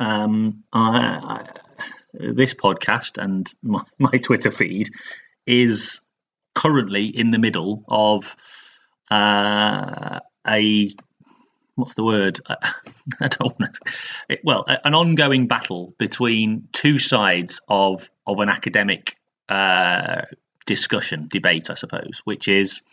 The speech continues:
uh, a, a, a side of the academic community that is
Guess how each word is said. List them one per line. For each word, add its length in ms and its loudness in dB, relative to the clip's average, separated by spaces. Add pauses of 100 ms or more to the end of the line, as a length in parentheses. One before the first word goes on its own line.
(680)
uh, 420 2 (160)
a, 100 -8 (140)
a, 320 0 (720)
a 100 -4
side 460 4
of 140 0
the 100 2
academic 440 0
community 560 -4
that 420 -6 (880)
is 680 0